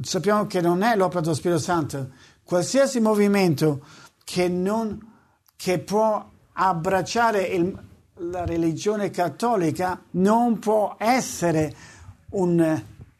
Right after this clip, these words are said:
un movimento che crede al Vangelo, perché quella è una religione falsa.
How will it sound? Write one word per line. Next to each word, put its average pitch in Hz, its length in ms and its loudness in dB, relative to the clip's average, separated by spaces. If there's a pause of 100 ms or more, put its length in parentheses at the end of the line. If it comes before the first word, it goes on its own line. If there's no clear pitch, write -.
(300)
un 175 260 2
movimento 180 680 4
che 180 120 0
crede 196 580 2
al 160 220 0
Vangelo, 170 760 2
perché 185 380 -2
quella 202 540 0
è 175 80 -6
una 165 160 4
religione 170 560 2
falsa. 151 640 -2